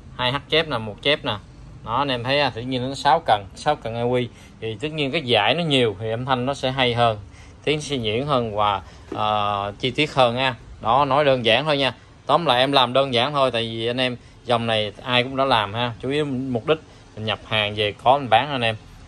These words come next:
Mấy dòng này thì nó, nó hay, nó hay anh em ha. Thật sự nó hay nha. Đó, đầu tiên em quay sơ sơ mới rồi em sẽ quay về khúc phía sau cho anh em coi về khúc phía sau đó nha. Rồi em quay về khúc phía sau cho anh em coi về khúc phía sau nó đây nha. Và đây là khúc sau nha anh em ha.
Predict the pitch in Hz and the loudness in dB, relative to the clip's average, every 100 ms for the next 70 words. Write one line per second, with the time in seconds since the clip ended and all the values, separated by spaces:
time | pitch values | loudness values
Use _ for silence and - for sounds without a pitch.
0 | - 139 131 110 107 104 107 101 101 101 | -4 0 2 2 0 -4 -4 -4 -4 -4
1 | 104 110 147 143 143 131 - - - - | -6 -4 -4 2 2 2 -6 -20 -18 -12
2 | 117 123 113 107 107 107 107 117 110 - | -4 -2 -2 -4 -6 -6 -4 -6 -8 -20
3 | - 107 - 104 110 131 127 127 120 - | -16 -14 -10 -8 -6 -4 -2 -2 -2 -6
4 | - - - - 107 110 135 151 135 110 | -20 -20 -16 -14 -8 -4 -2 -2 -4 -6
5 | - - 107 110 123 131 135 135 127 123 | -14 -6 -2 0 0 -2 0 0 -2 -2
6 | 139 131 139 147 123 123 123 143 135 131 | 4 4 4 0 0 -2 -4 2 2 2
7 | 123 110 107 156 165 - 123 123 123 120 | 2 -2 -4 -8 -4 2 2 2 -2 -2
8 | 110 120 113 107 131 151 - 131 131 139 | 2 2 2 -2 -6 -8 0 2 2 0
9 | 131 117 - - - - 110 107 104 113 | 0 -2 -16 -20 -20 -12 -2 0 0 -2
10 | 120 123 117 110 120 139 - 117 113 113 | 2 2 2 -2 -4 -8 -2 -2 0 -2
11 | 117 110 117 110 107 101 98 123 - 123 | -4 -6 -4 -4 -4 -6 -8 -10 -8 -4
12 | 110 123 123 113 107 - - - - - | -4 -4 -4 -4 -6 -12 -20 -20 -18 -18
13 | - - - - - - 110 110 117 117 | -18 -18 -18 -18 -18 -14 -10 0 0 2
14 | 110 139 - 127 120 120 120 139 | -2 -4 0 0 0 -2 0 0